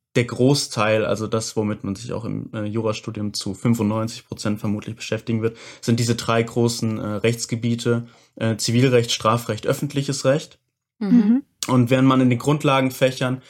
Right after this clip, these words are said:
Speaker 1: das sind natürlich mehr als Rechtsgeschichte und Rechtsphilosophie, da hat man auch verschiedene Wahlmöglichkeiten.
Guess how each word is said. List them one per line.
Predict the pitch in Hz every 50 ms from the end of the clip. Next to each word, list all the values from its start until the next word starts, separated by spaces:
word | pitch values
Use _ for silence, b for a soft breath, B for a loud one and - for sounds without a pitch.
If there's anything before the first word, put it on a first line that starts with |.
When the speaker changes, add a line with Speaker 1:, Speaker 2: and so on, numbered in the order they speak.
| b b
Speaker 1:
das | 123 120 -
sind | 143 139 131
natürlich | 127 120 - 131 120 120 -
mehr | 123 120 117
als | 117 117 - 120
Rechtsgeschichte | 123 120 - - 117 - 123 117 - 113
und | 107 101
Rechtsphilosophie, | 113 117 120 - - - 113 113 107 107 104 - - 120 123
da | 127 113
hat | 113 - -
man | 110 -
auch | - 98 117
verschiedene | - - 110 - - 117 113 107 101
Wahlmöglichkeiten. | 107 110 120 127 123 123 127 127 117 - - 120 117 117 120 117 117